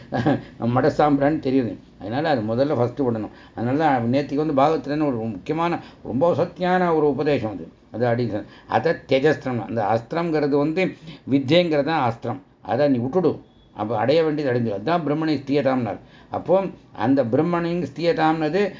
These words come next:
ஏ, ஞானஸ்கந்த சரணாரவிந்தையோ ஸ்தீயதாம், அவ்வளவுதான். அதுதான் அருணகிரிநாதர் அடைந்தது. என்ன சொல்லணும், எவ்வளவு தடவை சொன்னாலும் அதுதான்ப்பா.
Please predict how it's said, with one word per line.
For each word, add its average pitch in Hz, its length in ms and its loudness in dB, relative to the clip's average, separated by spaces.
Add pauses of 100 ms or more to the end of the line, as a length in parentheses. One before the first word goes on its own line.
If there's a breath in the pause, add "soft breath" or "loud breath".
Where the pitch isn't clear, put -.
(160 loud breath)
ஏ, 147 240 6 (440 loud breath)
ஞானஸ்கந்த 170 1000 0
சரணாரவிந்தையோ 165 1040 2
ஸ்தீயதாம், 151 400 0
அவ்வளவுதான். 120 340 -2 (220 loud breath)
அதுதான் 170 840 2
அருணகிரிநாதர் 143 520 -2
அடைந்தது. 101 340 -8 (260 loud breath)
என்ன 117 280 -6
சொல்லணும், 131 340 0
எவ்வளவு 117 140 2
தடவை 143 240 2
சொன்னாலும் 135 400 2
அதுதான்ப்பா. 120 400 0